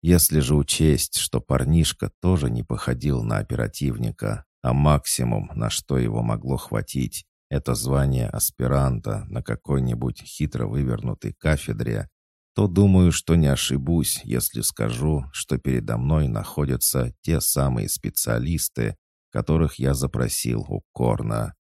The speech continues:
«Господа», слегка запыхавшись, быстрым шагом вошёл в кабинет Грека Роуз.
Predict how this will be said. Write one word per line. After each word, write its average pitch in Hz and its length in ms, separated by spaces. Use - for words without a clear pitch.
«Господа», 73 880
слегка 65 500
запыхавшись, 64 1040
быстрым 62 540
шагом 67 540
вошёл 62 400
в - 120
кабинет 64 540
Грека 60 520
Роуз. 55 680